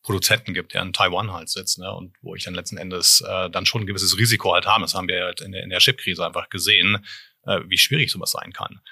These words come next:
Das heißt, im Prinzip aus einer, aus einer staatlichen Sicht, ähm, müssen wir einfach schauen, dass wir besch-, also, dass wir nicht alles haben, ist auch ganz klar. Also nicht, also wir müssen nicht die gesamte Value Chain in irgendeiner Weise beherrschen, aber halt die wirklichen Schlüsseltechnologien da drin.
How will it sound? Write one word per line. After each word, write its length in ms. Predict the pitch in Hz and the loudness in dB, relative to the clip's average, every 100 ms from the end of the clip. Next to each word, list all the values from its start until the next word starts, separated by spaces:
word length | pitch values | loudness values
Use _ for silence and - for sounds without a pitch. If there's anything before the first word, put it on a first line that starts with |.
| - _ - | -20 _ -6
Das 140 | 101 | 2
heißt, 240 | 98 110 90 | 4 4 0
im 100 | 98 | -4
Prinzip 340 | 104 - 117 | -4 -2 0
aus 200 | 110 - | 2 0
einer, 420 | 107 104 101 - | 0 0 0 -4
aus 180 | - - | -2 -2
einer 140 | 101 | 0
staatlichen 480 | 95 - - - 123 | -2 0 -2 -2 -4
Sicht, 380 | 107 123 - 104 | -2 -4 -6 -4
ähm, 520 | 107 107 104 104 101 - - _ _ | 2 2 2 -2 -6 -12 -20 _ _
müssen 220 | 117 131 | 2 4
wir 60 | 127 | 6
einfach 180 | 107 - | 6 6
schauen, 220 | 113 120 | 6 4
dass 100 | 117 | 2
wir 80 | 104 | 2
besch-, 160 | - | 0
also, 240 | 123 110 110 | 0 -6 -2
dass 180 | - | 2
wir 60 | 127 | 4
nicht 160 | 107 - | 4 2
alles 240 | 123 - | 2 2
haben, 160 | 90 104 | -4 -4
ist 100 | - | -6
auch 140 | 98 | -6
ganz 160 | 101 - | -8 -8
klar. 160 | - | -8
Also 100 | 95 | -8
nicht, 160 | 92 92 | -8 -10
also 140 | 95 | -10
wir 20 | |
müssen 160 | 95 101 | -4 -4
nicht 260 | 90 - - | -4 -10 -14
die 120 | 101 | -6
gesamte 520 | 92 95 95 90 - | -2 -2 -4 -10 -12
Value 360 | _ 92 95 90 | _ -2 -2 -2
Chain 320 | - - 82 | -2 0 -2
in 40 | 90 | -6
irgendeiner 300 | 85 90 90 | -12 -12 -6
Weise 240 | 90 95 | -2 -2
beherrschen, 420 | - 104 113 - | 0 2 4 4
aber 240 | 87 95 98 | 2 2 2
halt 240 | 98 95 - - - _ _ - | 2 -2 -12 -20 -20 _ _ -2
die 200 | 107 104 | 0 2
wirklichen 260 | 120 - 107 | 0 2 2
Schlüsseltechnologien 800 | - 120 117 - - - - 87 | 2 2 2 -4 -8 -10 -12 -12
da 80 | |
drin. 240 | - - | -10 -8